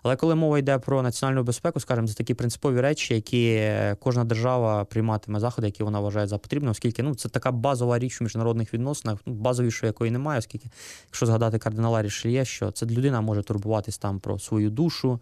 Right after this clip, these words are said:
відповідно, е, тому що вона безсмертна. Вірніше, вона не може, і можна і не думати про смерть так само, е, відповідно. А от державі треба, е, турбуватися, тому що вона смертна, вона може зникнути. Тому, скажімо, тут така ситуація, звичайно, в умовах, е, такої недовіри,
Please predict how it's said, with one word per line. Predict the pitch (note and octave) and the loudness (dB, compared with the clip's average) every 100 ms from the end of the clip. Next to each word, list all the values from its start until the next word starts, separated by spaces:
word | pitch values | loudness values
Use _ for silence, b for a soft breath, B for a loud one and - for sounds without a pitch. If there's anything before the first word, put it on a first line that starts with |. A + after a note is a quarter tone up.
| B B B A#2 | B B B -2
відповідно, | G#2+ - A#2 A2 G#2 G2+ G2+ G2+ G2+ G2+ G2 G2+ G2+ | -2 0 2 2 0 0 0 0 0 0 0 0 -2
е, | G2 | -2
тому | - C3 | 0 0
що | - | 2
вона | B2+ | 0
безсмертна. | A#2+ A#2+ C#3 A#2 - G2 - | 0 0 0 -2 -4 -6 -6
Вірніше, | - A#2+ C3+ D3+ - | -10 -2 2 2 2
вона | C3 C3 A2 | 0 0 2
не | B2+ | 2
може, | D3 A#2+ G#2 B B B | 2 2 0 B B B
і | - - E3 | -4 -4 2
можна | G3 A#3 G#3 | 4 4 4
і | G3 | 4
не | F#3+ | 4
думати | F#3+ F3 D#3 | 4 2 2
про | D#3+ | 0
смерть | - C3+ A2+ | 2 0 0
так | A2+ | -2
само, | - C#3 A#2+ A2 G#2 G#2+ G#2 G2+ | 0 0 2 0 -2 -2 -2 -2
е, | G2+ | -4
відповідно. | G2 B2+ A2+ G#2+ G2+ - _ | -2 0 2 2 0 -8 _
А | A2+ | 0
от | A#2+ | 2
державі | C3 C#3 F#3 | 2 2 2
треба, | F3 E3 C#3 A2+ G#2 G#2 G#2 G#2 G#2 | 2 2 2 2 2 0 0 0 -2
е, | |
турбуватися, | G2+ C3+ C3+ F3 F#3 - | 0 0 4 2 2 -2
тому | A#2+ B2+ | -2 -2
що | - | 0
вона | B2+ B2+ | -2 0
смертна, | - A#2+ G#2+ | 0 -2 0
вона | G#2+ | 0
може | A2+ A#2 | 0 0
зникнути. | G#2+ G#2+ - G#2 | 0 -4 -6 -6
Тому, | - E3 E3+ B B B | 0 0 0 B B B
скажімо, | - D3 D#3 | -2 2 2
тут | D3 | 0
така | D3+ D#3 | 0 0
ситуація, | D3 D3 G#3+ E3+ C3 | -2 0 2 2 0
звичайно, | B2 C#3 B2+ | 0 2 2
в | A#2+ | 4
умовах, | C3 C3+ A#2 - - | 4 4 2 0 -2
е, | A2 G#2+ G#2 | 0 0 -2
такої | - A#2+ A#2+ | -2 2 2
недовіри, | A2+ A#2 C3 D3 | 4 4 4 4